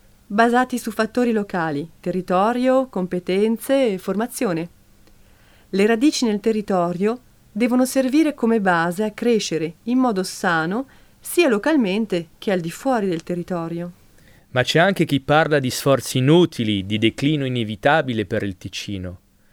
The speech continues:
Speaker 2: Qual è la sua opinione?
Speaker 1: La diagnosi per il Ticino è tutt'altro che senza speranze.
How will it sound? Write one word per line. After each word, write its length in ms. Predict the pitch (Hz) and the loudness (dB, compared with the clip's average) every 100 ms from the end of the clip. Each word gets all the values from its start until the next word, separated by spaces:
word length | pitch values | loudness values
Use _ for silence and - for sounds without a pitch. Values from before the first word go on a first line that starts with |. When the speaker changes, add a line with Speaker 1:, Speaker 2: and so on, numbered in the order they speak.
| _ | _
Speaker 2:
Qual 200 | - 262 | 2 4
è 80 | 247 | 4
la 120 | 139 | 2
sua 200 | 120 - | 0 -2
opinione? 640 | 117 - 113 104 101 98 101 _ _ _ _ - | -2 -2 -6 -4 -4 -6 -12 _ _ _ _ -4
Speaker 1:
La 220 | 180 190 | 0 2
diagnosi 760 | 202 214 233 226 220 208 220 | 2 4 4 2 2 0 -2
per 140 | 214 202 | 0 0
il 100 | 196 | 0
Ticino 380 | 214 - 285 240 | -2 0 2 2
è 120 | 196 | 2
tutt'altro 720 | 277 294 - 262 233 202 202 | 0 0 4 4 4 0 -2
che 120 | 208 | -2
senza 320 | 202 214 202 196 | -2 -2 0 -4
speranze. 760 | - 196 190 180 170 - 165 | -2 0 0 -2 -6 -8 -10